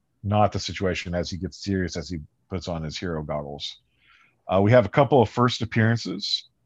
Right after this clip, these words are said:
uh, in this episode. Uh, there is the hero thirteen, who is a hero that is basically in a astronaut suit,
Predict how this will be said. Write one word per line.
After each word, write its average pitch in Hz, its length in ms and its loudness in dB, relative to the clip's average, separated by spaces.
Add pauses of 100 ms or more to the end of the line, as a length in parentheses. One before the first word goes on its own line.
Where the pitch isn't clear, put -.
(440)
uh, 87 300 -4
in 107 100 -2
this 104 200 0
episode. 117 440 -2 (540)
Uh, 80 140 -8
there 98 240 2
is 90 500 -4 (120)
the 85 520 -2 (360)
hero 104 440 2
thirteen, 110 640 -2 (280)
who 104 200 2
is 92 540 -2 (440)
a 98 120 0
hero 127 300 8
that 104 160 8
is 95 120 2
basically 117 720 2
in 104 340 0
a 92 640 -2 (800)
astronaut 110 460 2
suit, 110 400 0